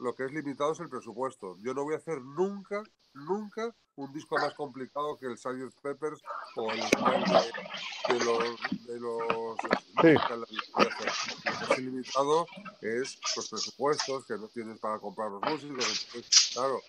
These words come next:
Speaker 1: en el musical
Speaker 2: Sí.
Speaker 1: es mucho más fácil tener un violín y hacer una orquesta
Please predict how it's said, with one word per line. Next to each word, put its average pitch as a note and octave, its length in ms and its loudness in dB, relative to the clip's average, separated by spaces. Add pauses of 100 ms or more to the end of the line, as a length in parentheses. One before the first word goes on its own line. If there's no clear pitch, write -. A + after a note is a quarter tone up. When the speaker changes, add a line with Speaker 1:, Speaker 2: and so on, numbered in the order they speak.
(140)
Speaker 1:
en A#2 80 -2
el G#2 120 4
musical A2 400 0
Speaker 2:
Sí. B2 80 -4
Speaker 1:
es B2+ 60 -8
mucho C3+ 240 -8
más C3+ 180 -2
fácil C3 420 -4 (360)
tener B2+ 160 0
un B2+ 160 0
violín B2 440 -2
y A#2+ 40 -4
hacer B2 220 -6
una A#2+ 160 -2
orquesta A#2+ 380 -6